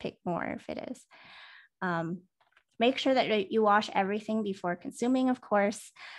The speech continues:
um, because there's a lot of bacteria or microbes that are <laughs> probably not good for your tummy. So you wanna wash before consuming,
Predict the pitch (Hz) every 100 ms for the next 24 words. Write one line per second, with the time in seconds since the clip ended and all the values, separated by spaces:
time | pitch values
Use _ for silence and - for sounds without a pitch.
0 | - - 180 175 175 180 175 170 190 180
1 | 185 180 180 - - 196 185 185 180 175
2 | 160 185 - 190 175 175 - - 190 -
3 | 110 - 170 196 - - _ - 214 240
4 | 262 247 226 220 - 202 208 196 190 196
5 | 196 175 - 180 - 180 190 - _ -
6 | 196 185 180 180 180 240 240